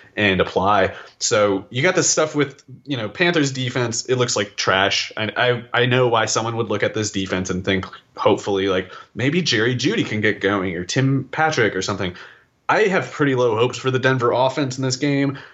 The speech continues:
because I think Phil Snow is going to confuse the hell out of Drew Lock. And maybe Vic Fangio confuses Teddy Bridge-, probably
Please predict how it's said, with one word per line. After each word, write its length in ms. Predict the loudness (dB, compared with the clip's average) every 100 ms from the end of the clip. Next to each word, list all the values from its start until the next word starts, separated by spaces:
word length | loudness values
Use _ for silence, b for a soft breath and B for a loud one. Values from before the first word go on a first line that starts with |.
| B -8
because 300 | 0 2 4
I 80 | 2
think 180 | 2
Phil 160 | 2 2
Snow 560 | 2 2 2 2 0 0
is 220 | 0 -2
going 380 | 0 2 2 2
to 80 | 0
confuse 480 | -4 -4 0 2
the 120 | 2 2
hell 180 | 2
out 120 | 2 0
of 100 | 0
Drew 220 | 0 2
Lock. 360 | 2 2 0 B B B _ -10 -2
And 520 | 0 2 0 -2 -2 -6 -8 _
maybe 460 | -2 0 2 2 2
Vic 180 | 0 0
Fangio 600 | 0 0 2 2 0 0
confuses 580 | -4 -4 -2 -2 -2 -2
Teddy 240 | 0 0
Bridge-, 280 | 0 -2 -2
probably 640 | 0 0 0 -2 -4 -6